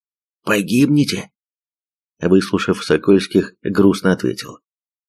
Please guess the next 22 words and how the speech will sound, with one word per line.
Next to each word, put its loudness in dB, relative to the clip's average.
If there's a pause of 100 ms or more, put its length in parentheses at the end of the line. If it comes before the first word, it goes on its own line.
(220)
«Рад 2
бы 4
уйти, 4
но 4
я 4
заблудился. 0 (400)
А -4
те, -4
кто 0
меня 4
ищут, -6 (380)
очень 0
хотят -4
вычеркнуть 0 (180)
из -4
списка -2
живых». -2 (880)
Племянник 2
поморщился -2
и -6
махнул -2
рукой. -6